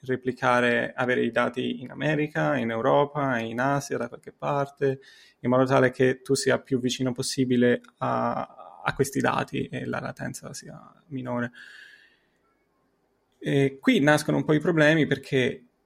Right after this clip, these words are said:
tu hai utenti che sono connessi a database, quindi a server fisicamente diversi. Magari io sono connesso, facciamo finta che c'è, ci sia un server a Pisa, io sono connesso al server a Pisa, mentre tu, Luca, sei a Barcellona e sei connesso al server di Barcellona.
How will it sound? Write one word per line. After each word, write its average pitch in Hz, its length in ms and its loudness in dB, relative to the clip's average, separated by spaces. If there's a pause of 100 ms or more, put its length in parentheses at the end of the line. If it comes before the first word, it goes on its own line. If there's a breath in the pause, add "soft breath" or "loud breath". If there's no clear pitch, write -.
(100)
tu - 100 -2
hai 127 180 6
utenti 131 800 -2 (320)
che 127 380 2
sono 127 340 -2
connessi 139 540 0
a 127 120 4
database, 135 960 -2
quindi 135 220 4
a 123 80 6
server 123 460 2
fisicamente 147 560 0
diversi. 147 680 0
Magari 123 320 0
io 131 120 2
sono 123 240 -2
connesso, 120 720 -4
facciamo 127 280 -8
finta 117 440 -8
che 135 100 -18
c'è, 135 160 -12 (220)
ci - 120 -10
sia 123 140 -8
un 117 100 -6
server 120 300 -4
a 123 160 -4
Pisa, 123 400 -4
io 120 140 -2
sono 120 180 -6
connesso 123 300 -2
al 120 60 -4
server 120 300 -2
a 120 80 -2
Pisa, 120 360 -2
mentre 117 180 -6
tu, 135 160 0
Luca, 123 220 -2
sei 120 160 -10
a 120 40 -8
Barcellona 123 680 2
e 117 60 -4
sei - 140 -6
connesso 123 360 -4
al 117 80 -4
server 120 320 -2
di 123 80 -6
Barcellona. 131 720 0